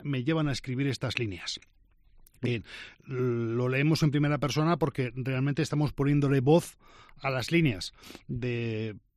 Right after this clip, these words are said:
Patrick Mork. Quiero empezar recordando que para que Jumaba recalara en Valladolid, tuve que abonar los costes de viaje y alojamiento de los ojeadores del Real Valladolid invirtiendo mi dinero.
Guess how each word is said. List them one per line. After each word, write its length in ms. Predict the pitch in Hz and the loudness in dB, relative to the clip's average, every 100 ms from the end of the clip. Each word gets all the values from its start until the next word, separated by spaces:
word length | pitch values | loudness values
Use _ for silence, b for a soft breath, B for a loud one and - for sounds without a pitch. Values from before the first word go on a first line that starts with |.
| _ | _
Patrick 300 | - 151 151 | -2 0 0
Mork. 380 | 127 92 85 - B B B B B _ - | 0 -2 -8 -16 B B B B B _ 2
Quiero 200 | 220 220 | 6 6
empezar 320 | 180 175 165 | 6 4 4
recordando 500 | 160 139 156 208 202 | 4 2 4 4 4
que 140 | 170 | 2
para 260 | 135 147 139 | 0 0 0
que 160 | 147 127 | 0 2
Jumaba 400 | 196 202 143 127 | 4 4 4 0
recalara 460 | 127 120 156 175 | -2 -2 0 2
en 100 | 147 | 2
Valladolid, 500 | 131 127 120 170 226 - - - | 0 0 0 2 0 -2 -20 0
tuve 400 | 214 220 233 214 | 2 4 4 2
que 200 | - 151 | 0 0
abonar 460 | 135 139 180 190 - | 2 2 2 2 0
los 260 | 143 135 | 0 0
costes 480 | - 190 - 147 117 | 0 0 2 0 0
de 140 | 123 123 | 0 0
viaje 400 | 165 190 - 123 | 2 2 0 0
y 100 | 123 | 0
alojamiento 680 | 123 - 143 208 202 202 | 0 0 0 2 2 2
de 100 | 175 | 2
los 180 | 147 131 | 2 0
ojeadores 560 | 131 - 139 131 180 143 | -2 -2 -2 0 0 2
del 140 | 147 | 0
Real 300 | 123 151 170 | 0 0 0
Valladolid 440 | 151 131 123 190 170 | 0 0 0 0 -2
invirtiendo 680 | - 175 143 139 - 220 220 | 0 2 4 2 2 2 4
mi 200 | 196 170 | 4 4
dinero. 480 | 139 147 170 117 87 | 4 4 4 2 -4